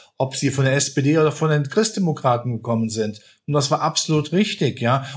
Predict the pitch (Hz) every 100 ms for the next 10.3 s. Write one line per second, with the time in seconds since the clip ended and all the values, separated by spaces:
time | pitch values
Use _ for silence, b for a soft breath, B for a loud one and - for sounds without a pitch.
0 | - 135 151 165 156 156 - - 147 165
1 | - 143 170 - 175 147 160 160 151 202
2 | - 165 - 147 135 143 131 135 131 135
3 | 143 - - 165 151 156 B B - 143
4 | 147 143 135 - 127 123 127 139 131 120
5 | 175 226 147 127 110 - 113 104 110 113
6 | 139 - 143 - 143 143 - 135 143 156
7 | B B 143 156 139 151 147 - 143 131
8 | 131 131 - 156 - - 131 104 98 151
9 | 160 185 214 247 160 - - 170 185 -
10 | 156 160 175